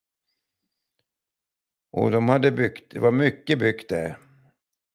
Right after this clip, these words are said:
Och när jag flyttade in där så, eh, flyttade jag in på andra våningen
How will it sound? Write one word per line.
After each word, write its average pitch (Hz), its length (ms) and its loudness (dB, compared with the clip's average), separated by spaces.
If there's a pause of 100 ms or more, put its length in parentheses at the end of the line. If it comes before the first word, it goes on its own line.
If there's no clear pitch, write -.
(520)
Och 113 140 -4
när 117 100 0
jag 123 120 -2
flyttade 151 400 -2
in 156 300 -2
där 107 260 2
så, 117 260 -4
eh, 107 500 -2 (320)
flyttade 120 280 -4
jag 110 80 0
in 107 160 -4
på 104 400 -4 (120)
andra 104 460 0
våningen 87 720 -6